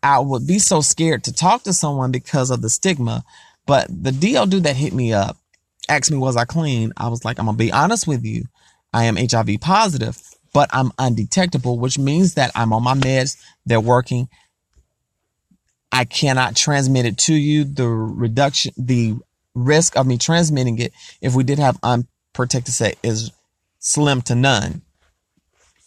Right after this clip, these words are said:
And when I told him that over the phone, he hung, hangs up in my face. Lo and behold, a couple of weeks later, he hits me up again.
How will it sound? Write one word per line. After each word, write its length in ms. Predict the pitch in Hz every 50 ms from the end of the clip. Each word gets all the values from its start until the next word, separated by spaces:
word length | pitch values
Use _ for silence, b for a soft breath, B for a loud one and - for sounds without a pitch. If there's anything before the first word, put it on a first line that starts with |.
| _ _ _ _ _ _ _ _ _ - - - - - - - - - - b b b b b _ _ _ _ _ _ -
And 520 | 139 156 156 147 147 139 135 143 143 147
when 100 | 131 135
I 100 | 123 135
told 220 | 143 - 220 240 254
him 120 | 247 214
that 100 | 190 175
over 160 | - 165 156
the 80 | 139 147
phone, 260 | 135 - 180 156 139
he 200 | 139 - 214 208
hung, 260 | 185 160 175 175 160 - _ _ -
hangs 300 | - - 190 208 196 -
up 160 | 165 170 175
in 80 | 165 147
my 160 | 143 123 113
face. 600 | 120 - 139 120 113 - 120 123 - - - - _ _ _ _ _ _ _ _ _ _ _ _ _ _ _ _ _ _ B B B B B B
Lo 120 | 147 170 190
and 80 | 190
behold, 220 | 170 175 170 170 156
a 60 | 165
couple 260 | - - 170 180 160
of 80 | 165 151
weeks 160 | 160 160 -
later, 260 | 156 147 143 127 135
he 140 | 139 143 151
hits 140 | 151 139 127
me 120 | 120 113
up 120 | 120 123 123
again. 420 | 120 120 123 117 113 110 113 120